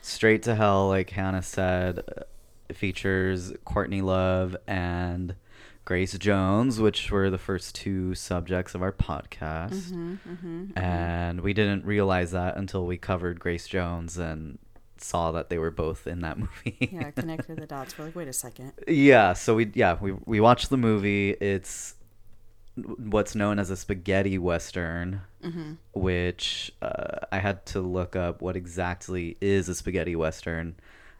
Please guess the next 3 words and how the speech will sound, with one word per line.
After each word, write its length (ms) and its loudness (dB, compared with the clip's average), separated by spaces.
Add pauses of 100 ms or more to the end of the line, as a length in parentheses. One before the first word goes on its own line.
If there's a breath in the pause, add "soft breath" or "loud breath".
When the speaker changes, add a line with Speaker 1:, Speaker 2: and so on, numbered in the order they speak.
Speaker 1:
and 640 -2 (240)
apparently 920 -2 (100)
it's, 720 -8